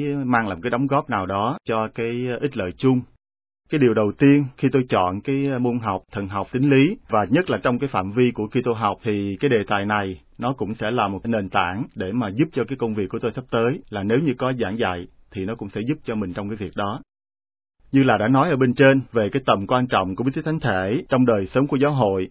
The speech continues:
không chỉ là cái sự hiện diện, nhưng còn là cái sự hiệp thông. À, và tôi nghĩ rằng hiện nay là sau khi giáo hội Việt Nam đã sống cái năm Thánh, à, hai ngàn mười vừa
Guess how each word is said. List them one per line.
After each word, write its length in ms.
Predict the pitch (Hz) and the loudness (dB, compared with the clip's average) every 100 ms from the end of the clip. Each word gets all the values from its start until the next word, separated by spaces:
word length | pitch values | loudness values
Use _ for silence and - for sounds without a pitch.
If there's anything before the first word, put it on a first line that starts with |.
| - | -2
không 160 | 160 156 | 2 2
chỉ 180 | 135 107 | 2 2
là 120 | 151 | 2
cái 120 | 135 | 2
sự 140 | 143 117 | -2 -2
hiện 180 | 98 101 | -2 -2
diện, 280 | 101 95 110 - | -4 -4 -6 0
nhưng 140 | 131 | 0
còn 180 | 127 101 | 2 0
là 80 | 95 | -2
cái 80 | 135 | -4
sự 160 | 120 | -4
hiệp 100 | 98 98 | -6 -4
thông. 220 | 131 127 127 - | 0 -2 -2 -8
À, 180 | 113 110 | -4 -2
và 80 | 104 | 0
tôi 100 | 127 | 2
nghĩ 220 | 127 98 | 2 2
rằng 220 | 139 110 | 0 0
hiện 260 | 98 98 104 | -2 -2 0
nay 200 | 123 120 | 0 0
là 220 | 120 104 | 0 -2
sau 300 | 92 131 123 | -4 -2 -2
khi 140 | 123 123 | -2 -2
giáo 100 | 127 | -2
hội 120 | 120 | -2
Việt 180 | 95 98 | -4 -2
Nam 260 | 123 131 131 | 0 0 0
đã 400 | 104 90 92 127 | -4 -4 -4 -6
sống 280 | - 139 135 | 0 0 2
cái 100 | 170 | 0
năm 140 | 127 120 | -2 -2
Thánh, 420 | 123 113 147 175 | -4 -2 -4 -6
à, 220 | 160 127 113 | -8 -8 -4
hai 120 | 120 | -4
ngàn 220 | 117 101 | -2 -2
mười 160 | 107 101 | -2 -2
vừa 140 | 98 | -4